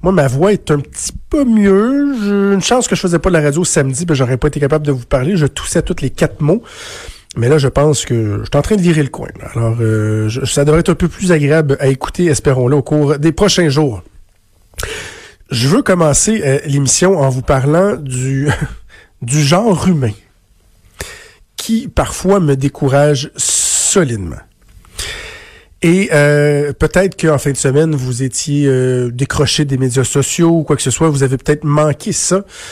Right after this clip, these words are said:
mais il y a eu une espèce de controverse <clears throat> entourant l'utilisation des alertes Amber.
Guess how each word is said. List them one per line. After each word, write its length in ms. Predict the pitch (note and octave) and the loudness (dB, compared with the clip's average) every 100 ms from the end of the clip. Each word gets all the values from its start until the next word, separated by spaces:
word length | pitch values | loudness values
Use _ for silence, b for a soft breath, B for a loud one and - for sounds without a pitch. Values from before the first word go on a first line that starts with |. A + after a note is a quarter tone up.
| B B B | B B B
mais 100 | C#3+ | 2
il 40 | |
y 40 | A3+ | 4
a 40 | |
eu 60 | C4 | 2
une 80 | |
espèce 300 | - - D4+ | 0 -2 -2
de 80 | D3 | -2
controverse 680 | - D3+ - C3+ D#3 G3 - _ | 0 -2 0 0 2 0 -4 _
<clears throat> 340 | - E3+ D#3+ - | -2 0 -2 0
entourant 400 | E3 F3 D#3+ G#3 | 0 2 2 2
l'utilisation 680 | E3 - D3+ C#3+ C#3 - G#3 | 0 -2 0 2 2 0 0
des 260 | C3+ B2+ | 0 2
alertes 300 | D3 E3+ F#3 - | 2 0 -2 -4
Amber. 500 | D#3 D3+ A#2+ G2+ E2+ | 0 0 0 -4 -8